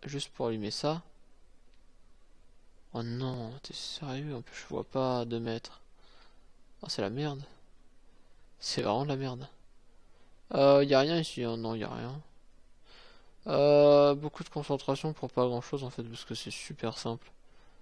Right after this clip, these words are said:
C'est, euh, moi noob Minecraft, j'y arrive, alors, euh,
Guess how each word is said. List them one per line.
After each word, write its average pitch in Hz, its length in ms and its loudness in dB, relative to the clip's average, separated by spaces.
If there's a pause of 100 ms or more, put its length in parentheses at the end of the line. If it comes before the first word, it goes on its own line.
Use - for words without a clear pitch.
(200)
C'est, - 220 -14
euh, - 100 -8 (240)
moi 139 340 2
noob 143 300 -2
Minecraft, 127 720 -4
j'y 113 140 -4
arrive, 127 260 -4
alors, 107 300 -6
euh, 123 60 -10